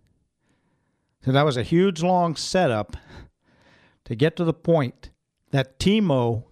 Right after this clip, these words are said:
couldn't exist without a mother or any of you, male or female. Do you understand the significance of that? And I'll tell you what, that's why I want to start out as the first place of saying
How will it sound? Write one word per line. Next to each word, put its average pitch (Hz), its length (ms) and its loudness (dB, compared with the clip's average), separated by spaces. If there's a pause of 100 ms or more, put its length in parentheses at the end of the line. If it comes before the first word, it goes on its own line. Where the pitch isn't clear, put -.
(300)
couldn't 139 320 0
exist 127 500 -2
without 123 320 0
a 117 40 -2
mother 117 440 -2 (1600)
or 117 180 0
any 131 220 2
of 139 160 0
you, 147 240 2 (1000)
male 123 280 2
or 147 200 2
female. 107 540 -4
Do 104 80 -4
you 139 120 4
understand 185 840 -2 (360)
the 147 60 -2
significance 127 920 -4
of 160 160 -4
that? 170 240 -2 (1600)
And 151 100 0
I'll 208 120 2
tell 220 180 2
you 160 140 2
what, 135 240 0
that's 156 240 -2
why 190 160 2
I 185 40 4
want 180 200 0
to 139 60 -2
start 147 380 0
out 135 220 2
as 117 140 -6
the - 140 -10
first - 400 -4
place 135 380 -2
of 113 100 -6
saying 117 560 -2